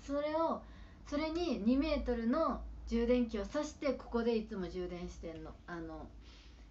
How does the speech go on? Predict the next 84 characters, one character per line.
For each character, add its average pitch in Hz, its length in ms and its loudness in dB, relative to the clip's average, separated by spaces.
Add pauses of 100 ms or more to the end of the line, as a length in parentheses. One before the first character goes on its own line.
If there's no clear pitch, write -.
シ - 140 -4
ョ 190 80 4
ー - 20 2
ル 180 120 0
ー 170 40 -4
ム 165 80 -4
や 160 80 -6
る 165 100 -6
と 170 120 -4
き 165 120 -8
は 143 100 -4
ね。 233 240 -6 (400)
だ 185 80 -10
か 170 120 -8
ら、 165 280 -6 (540)
あ 233 100 0
ん 320 140 4
ま 330 100 4
り、 294 360 2 (100)
そ 196 80 -8
の 185 80 -4
何、 185 200 -4
プ 220 200 -4
ラ 262 80 4
グ 269 80 -4
か 294 100 2
ら 294 60 6
挿 302 120 -6
し 285 60 -8
て 233 100 2
る 180 100 2
延 208 100 -2
長 214 180 2
コ 214 120 -4
ー - 20 0
ド 175 140 0
が 156 100 -6
長 185 240 -2
く 220 80 -8
て 160 160 -6
も 156 320 -8 (420)
邪 196 200 -6
魔 247 120 2
じ 240 80 0
ゃ 220 60 2
ん。 190 60 -2
だ 165 60 -4
っ - 20 -10
て 160 120 -10
別 170 240 -6
に、 202 300 -2
<laughs> - 80 -14
こ 254 60 -6
ん 240 60 -2
な 240 80 4
端 233 180 2
っ - 20 -16
こ 247 80 0
で 226 140 0
生 220 120 0
活 220 220 -4
し - 40 -12
て 220 120 -4
る 208 120 -2
ん 190 40 -6
じ 175 60 -6
ゃ 165 40 -4
な 165 80 -6
く - 100 -18
て、 160 260 -6 (260)
部 226 60 0
屋 233 80 4
の 240 120 4
真 214 160 0
ん 226 40 6
中 226 180 6
で 226 160 4
生 214 160 -2
活 220 220 -2
し 196 80 -12
て 214 100 -4
る 196 100 -2
か 165 120 -8
ら、 143 120 -8